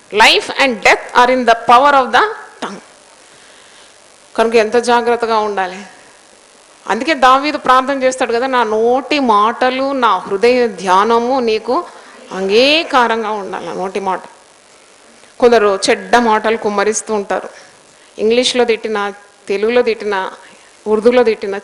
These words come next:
చెడ్డ మాటలు చెడ్డ మాటలే కాబట్టి చెడ్డ మాటలు మాట్లాడు. చెడ్డ మాటలు మాట్లాడితే నీ ఆయుస్సు తరిగిపోతుందని వాక్యము సెలవిస్తుంది. మీరు కీర్తనలు ముప్పై నాలుగు చూడండి,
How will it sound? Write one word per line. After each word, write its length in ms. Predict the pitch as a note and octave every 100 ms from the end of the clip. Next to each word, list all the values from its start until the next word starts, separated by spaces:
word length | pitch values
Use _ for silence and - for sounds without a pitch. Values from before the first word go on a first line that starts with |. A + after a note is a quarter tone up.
| G#3+
చెడ్డ 120 | G3+
మాటలు 300 | A#3+ C4 C#4
చెడ్డ 120 | C4 C4
మాటలే 320 | D4 D4+ C#4+
కాబట్టి 440 | G#3+ G#3 A3+ E4+ - - - -
చెడ్డ 120 | C4 C#4+
మాటలు 320 | D4 A#3+ A#3+ -
మాట్లాడు. 400 | F#3+ F#3+ F#3 - -
చెడ్డ 180 | B3 A3+
మాటలు 440 | C#4+ C#4+ D4+ D4
మాట్లాడితే 580 | C#4+ A#3+ A#3+ B3+ B3 C4
నీ 120 | C4
ఆయుస్సు 600 | G#3 G3 A#3+ C4+ - A#3 - - - - - _ -
తరిగిపోతుందని 1000 | D4 E4+ E4+ - E4 D#4+ D#4 D4+ C4+ B3 - _ _ -
వాక్యము 760 | G3+ A#3 C#4 - C#4 B3+ B3 A#3+
సెలవిస్తుంది. 880 | - A#3+ A#3+ A#3+ - A#3+ A3 G#3+ G#3+ -
మీరు 180 | G#3 G#3
కీర్తనలు 520 | G3 C4+ C4+ C#4+ C#4
ముప్పై 340 | C4 B3 C4+ C#4
నాలుగు 320 | C4+ C4+ C#4+
చూడండి, 380 | C4 B3+ B3